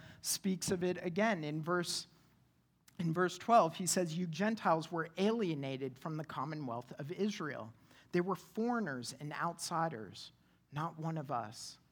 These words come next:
There's also a ceremonial distinction occurring in verse twelve. They're strangers to the covenant of promise.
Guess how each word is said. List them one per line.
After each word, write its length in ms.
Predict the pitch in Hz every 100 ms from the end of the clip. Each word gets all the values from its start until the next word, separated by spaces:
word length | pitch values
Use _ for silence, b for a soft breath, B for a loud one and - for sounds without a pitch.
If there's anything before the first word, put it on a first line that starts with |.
| b b -
There's 200 | 185 180
also 380 | 202 214 254 208
a 40 |
ceremonial 960 | - - 208 214 208 208 247 226 143 147
distinction 720 | 143 139 - 151 139 - 135
occurring 520 | 120 - 127 120 107 107 - 147
in 100 | 139
verse 300 | 135 165 160
twelve. 500 | - 175 170 156 120 - _ b b b -
They're 140 | 165
strangers 960 | 160 - - 180 190 202 214 208 196 -
to 120 | 190
the 100 | 170
covenant 520 | 160 185 180 180 180 156
of 160 | 147
promise. 680 | - 151 151 123 110 - -